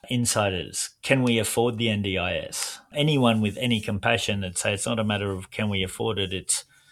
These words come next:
are we paying enough? And if not, how do we increase it? We have a media that likes to prey on the alleged dole bludger,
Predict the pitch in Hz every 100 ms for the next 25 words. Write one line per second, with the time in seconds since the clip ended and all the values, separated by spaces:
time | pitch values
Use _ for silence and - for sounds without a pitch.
0 | _ _ _ 123 117 107 104 110 107 101
1 | 101 113 - - - - _ _ - 120
2 | 117 - - 117 87 - - 113 107 104
3 | 98 98 - 113 120 - - - - _
4 | _ 151 143 156 139 123 135 135 127 104
5 | 98 78 - 131 123 110 - - 107 101
6 | 90 69 - _ - 113 107 104 101 98
7 | 95 90 85 53 - - 107 110 107 98
8 | 92 95 104 107 104 95 90 90 - -